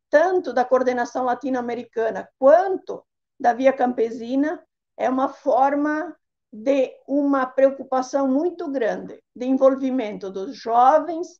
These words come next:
das mulheres e dos homens. Então, a estratégia que se tem é no sentido da construção,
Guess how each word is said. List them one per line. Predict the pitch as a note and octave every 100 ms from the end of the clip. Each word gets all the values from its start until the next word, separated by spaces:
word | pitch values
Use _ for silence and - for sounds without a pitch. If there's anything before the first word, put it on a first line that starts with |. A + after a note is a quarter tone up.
| _
das | B3 G#3+ C4
mulheres | A#3 A3 G#3+ A3 B3 C#4+ D4+ D#4+ - _ _ _ _ -
e | A#3+
dos | C4 C4+ B3
homens. | G#3 D#3 E3+ G#3 _ _ _ _
Então, | - B3 - B3+ C4 B3+ -
a | A#3+
estratégia | A#3+ - A#3+ A#3+ B3 D#4 F4+ G#4
que | E4
se | - B3
tem | - A#3+ D4 D4
é | C#4
no | C4+
sentido | - F#4 C#4 C#4 C4
da | C4 B3+
construção, | A#3 C#4+ - C4 - - G3 F3+ -